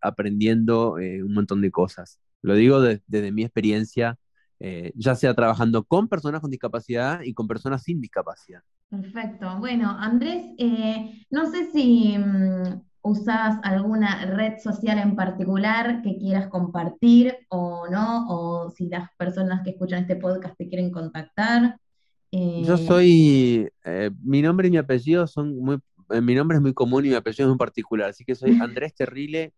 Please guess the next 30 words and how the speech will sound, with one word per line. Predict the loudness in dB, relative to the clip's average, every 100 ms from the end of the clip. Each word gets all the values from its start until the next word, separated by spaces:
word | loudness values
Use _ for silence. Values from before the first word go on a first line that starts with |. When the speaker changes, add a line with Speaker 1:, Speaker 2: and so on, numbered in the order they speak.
| _ -10
Speaker 1:
en | -6
cualquier | -4 -4 -4 -4
lugar, | -2 -4 -4 -10 _
digamos, | -14 -10 -10
Speaker 2:
Perfecto. | -10 -12 -8
Speaker 1:
eh, | -4 -2 -4 -8 _ _ _ _
en | 2 6
Instagram, | 4 4 0 0 0 -2
en, | -8 -12
en | -12 -8 -6 -4 0
Twitter, | 4 6 6 2 0
en | 2 0
Facebook, | -2 -2 -2 -2 -6 -4
Andrés | -2 0 0
Terrile, | 0 4 4 2 0 _ _ _ _ -8
eh, | -6 -4 -4 -4 -6
así | -8 0 2
que | 4 4 2 0
esa | -2
es | -2
la | -2
forma | -2 0 2
de | 2 0 0
contactarme, | -2 -4 -4 -2 0 0 -2
pero | -6 -8
bueno, | -8 -10
espero, | _ 0 2 0
espero | 0 0
haberles | 2 0 -6
sido | -10 -10 -8 -10